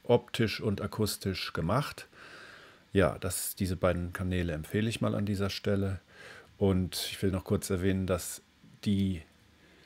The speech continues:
Beschäftigung mit diesem Thema mich auch auf eine Reise geschickt hat, nämlich, äh, das Kennenlernen meiner eigenen Unkenntnis. Und, ähm,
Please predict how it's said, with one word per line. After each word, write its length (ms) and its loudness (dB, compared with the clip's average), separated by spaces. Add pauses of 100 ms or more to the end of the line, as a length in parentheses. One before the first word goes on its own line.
(200)
Beschäftigung 580 6
mit 120 6
diesem 200 0
Thema 420 8
mich 260 4
auch 180 4
auf 260 -6
eine 280 2
Reise 500 6
geschickt 540 0
hat, 460 2 (1080)
nämlich, 680 2
äh, 220 -2
das 220 -6
Kennenlernen 580 4
meiner 240 0
eigenen 340 -2
Unkenntnis. 920 -2 (720)
Und, 420 -2 (1120)
ähm, 360 -8